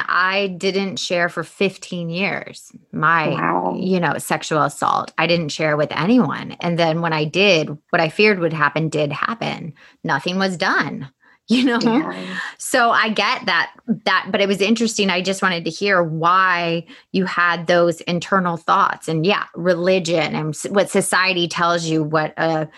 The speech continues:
Speaker 1: healthy marriage, quote unquote, marriage looks like. But you're
Speaker 2: Yeah.
Speaker 1: pushing against it now. So you had this conversation with your husband after you
Speaker 2: Mm-hmm.
Speaker 1: researched the, this story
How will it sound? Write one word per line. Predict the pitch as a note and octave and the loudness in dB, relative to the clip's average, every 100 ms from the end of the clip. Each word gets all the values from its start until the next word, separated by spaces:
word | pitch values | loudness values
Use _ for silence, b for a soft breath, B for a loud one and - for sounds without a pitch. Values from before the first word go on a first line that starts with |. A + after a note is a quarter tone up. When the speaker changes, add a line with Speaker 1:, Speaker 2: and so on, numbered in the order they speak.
| B B | B B
Speaker 1:
healthy | - G3+ E3+ - F#3 F3+ | -4 -4 -2 0 0 0
marriage, | E3 F#3 F#3+ F3+ F3+ F3+ E3+ D#3+ - | -2 2 4 4 4 4 2 0 -2
quote | F#3 F3 | 0 2
unquote, | E3+ - E3+ D#3+ | 0 -2 -2 0
marriage | D#3+ D#3+ D#3 D#3+ | 0 0 -2 -2
looks | D#3 G3 - - | -2 -4 -4 -10
like. | - - - - - b b - | -8 -10 -12 -20 -20 b b -2
But | G#3 | 2
you're | B3 A3 | 4 4
Speaker 2:
Yeah. | G#3+ F#3 F#3+ G#3 | 2 0 -2 0
Speaker 1:
pushing | A#3 C4+ D4+ B3+ | 0 2 2 4
against | A3+ G3+ A#3+ E4 - | 2 0 0 -2 0
it | G3 | 0
now. | E3 C#3+ C#3 | 2 2 0
So | - G3 | 0 0
you | G3 G#3 G#3+ | 2 2 0
had | A3 A3+ | 0 0
this | B3 B3+ | -2 -2
conversation | A#3+ G#3+ G#3 - F3+ - F#3 | -2 -2 -2 -2 -2 -2 -2
with | F3 | -2
your | F3 | -2
husband | E3+ E3 D#3+ E3+ D#3+ D#3+ | -2 -2 -2 -2 -2 0
after | E3+ E3+ - F3 | 0 -2 0 0
you | E3 E3 E3 F#3+ | 2 2 2 2
Speaker 2:
Mm-hmm. | F#3 F3+ F3+ | -2 -8 -2
Speaker 1:
researched | G3 A#3 A#3 G#3+ G3 - | 2 2 2 0 0 -2
the, | G3 F3 D#3+ | 0 0 -2
this | F#3 F3+ E3 | 0 2 2
story | - - - F#3 F3+ D3+ - D3+ F#3 | -2 -4 2 2 2 2 2 0 -2